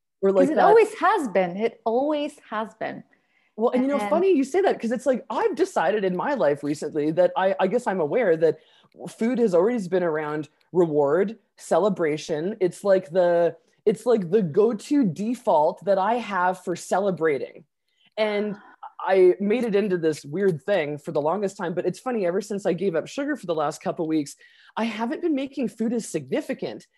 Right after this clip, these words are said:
Speaker 1: And it's like, I had a steak the other day. It was, like, the best tasting steak I've ever had. Uh, but it's like, I, I wonder what that would be for you.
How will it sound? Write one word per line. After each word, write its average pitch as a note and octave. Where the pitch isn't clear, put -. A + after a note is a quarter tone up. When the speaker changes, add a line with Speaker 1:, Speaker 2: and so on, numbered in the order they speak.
Speaker 1:
And B3
it's B3+
like, A#3
I G3
had A#3
a F3+
steak -
the D4+
other A3
day. E3
It A#3
was, D#4
like, G#4
the A3
best A3
tasting F#3
steak -
I've E3+
ever D3
had. D#3+
Uh, G3
but F#3+
it's F#3
like, F3+
I, E3
I F3
wonder G#3+
what F#3
that F#3+
would F3
be F#3+
for D#3
you. F3